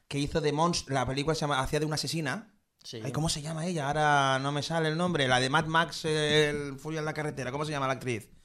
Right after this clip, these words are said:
Speaker 2: Pues no sé.
Speaker 1: Ay, como la que sale de bruja de Blancanieves en la película de Cristian. Ah, no me
Speaker 2: Que
Speaker 1: sale
Speaker 2: no
Speaker 1: el
Speaker 2: lo
Speaker 1: nombre.
Speaker 2: sé, vamos a estar tres horas con la señora esta.
Speaker 1: ¿Cómo se llama? Eh, Charlize Theron. Charlize Theron.
Speaker 2: Vale.
Speaker 1: Charlize Theron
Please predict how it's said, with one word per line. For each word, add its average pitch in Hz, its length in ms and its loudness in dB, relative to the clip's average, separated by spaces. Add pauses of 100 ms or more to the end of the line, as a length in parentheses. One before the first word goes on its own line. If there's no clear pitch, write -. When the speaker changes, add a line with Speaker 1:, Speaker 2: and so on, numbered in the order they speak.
(120)
Speaker 2:
Pues 123 360 -8
no 127 160 -4
sé. 117 160 -4
Speaker 1:
Ay, 170 280 0
como 143 240 -2
la 139 120 4
que 139 160 0
sale 165 240 4
de 170 80 2
bruja 170 240 2
de 170 80 6
Blancanieves 160 640 0
en 151 80 -2
la 151 120 -2
película 151 340 2
de 147 80 2
Cristian. 147 260 -2
Ah, 139 60 -2
no 175 80 6
me 170 80 6
Speaker 2:
Que 165 60 6
Speaker 1:
sale 160 80 6
Speaker 2:
no 170 60 8
Speaker 1:
el 185 60 10
Speaker 2:
lo 214 60 12
Speaker 1:
nombre. 147 160 8
Speaker 2:
sé, 233 180 8
vamos 226 220 6
a - 20 4
estar 247 240 0
tres 247 160 2
horas 254 240 6
con 247 160 6
la 233 80 8
señora 247 360 6
esta. 165 440 2
Speaker 1:
¿Cómo 165 200 -4
se 190 120 0
llama? 139 540 2
Eh, 135 140 0
Charlize 156 400 -2
Theron. 160 440 4
Charlize 147 280 0
Theron. 135 360 4
Speaker 2:
Vale. 151 340 4
Speaker 1:
Charlize 165 360 -2
Theron 196 360 2